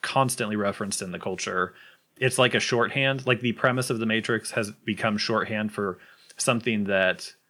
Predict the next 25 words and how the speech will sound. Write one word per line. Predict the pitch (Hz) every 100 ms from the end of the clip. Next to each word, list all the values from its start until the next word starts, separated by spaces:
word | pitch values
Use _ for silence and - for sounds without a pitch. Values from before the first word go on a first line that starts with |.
| _ -
was | 110 107 101 98 92 - - _ _
sort | - 135 120
of | 95
newly | 101 117 131 147 156
relevant | 156 160 156 160 160
at | 147
the | 156
time. | - 151 160 160
I | -
think, | 127 143
like, | 113 110 - 120
the, | 107 98 - - _ 120
the | 117
internet | 113 110 110 110 107
and | 98 101
just | 101
kind | - 107
of | 95
the | 95
whole, | 107 101 98 95 - _ _ _ _ _ _ _ _ _ _ -
I | 98
don't | 95
know, | 92 90
unreal | 110 104 101 101 98
world. | 98 101 104